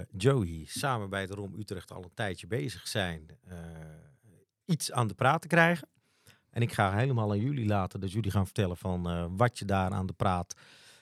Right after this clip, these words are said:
hebt proberen te krijgen. Misschien dat ik, eh, denk, nou, zullen we Joey maar het woord geven dat jij misschien uit kan leggen, ehm, hoe dit allemaal is begonnen.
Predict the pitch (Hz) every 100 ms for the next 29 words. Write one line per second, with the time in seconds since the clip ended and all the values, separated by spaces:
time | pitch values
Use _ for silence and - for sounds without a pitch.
0 | _ - 143 - 147 175 170 180 175 160
1 | 147 180 233 226 156 - 175 170 165 165
2 | 165 160 156 156 147 147 147 143 - -
3 | 135 139 - 135 127 127 127 123 117 104
4 | 98 123 120 117 151 147 135 131 117 139
5 | 135 135 127 123 120 131 131 127 - 123
6 | 127 123 131 123 117 120 123 - - -
7 | - _ _ 120 113 113 113 110 110 107
8 | 110 98 104 - - - - - - 131
9 | 156 143 139 135 135 - 123 104 123 196
10 | 151 85